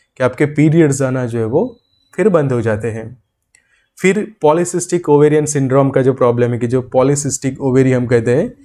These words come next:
कि आपके ओवरीज के अंदर इस तरह से सिस्ट बनी हुई है,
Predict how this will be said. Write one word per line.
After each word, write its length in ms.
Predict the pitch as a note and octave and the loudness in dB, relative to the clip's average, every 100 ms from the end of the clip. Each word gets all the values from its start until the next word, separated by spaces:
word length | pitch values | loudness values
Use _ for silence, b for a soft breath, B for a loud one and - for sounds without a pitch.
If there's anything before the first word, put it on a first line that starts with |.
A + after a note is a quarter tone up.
| b b b | b b b
कि 60 | - | 0
आपके 420 | C3 B2+ D3+ D#3 | 0 0 0 0
ओवरीज 540 | C#3+ C#3+ E3 D#3+ D#3 - | 2 4 6 4 4 0
के 120 | D3 | 0
अंदर 300 | C#3 C3 C3+ | 2 4 2
इस 160 | C#3 | 0
तरह 180 | - C3 | 2 0
से 180 | B2+ D3+ | 0 -2
सिस्ट 380 | D3+ F3 F3 - | -2 -2 -2 0
बनी 240 | C#3+ C#3 | 2 2
हुई 200 | C3 B2+ | 2 0
है, 240 | B2+ F#3 | 0 -4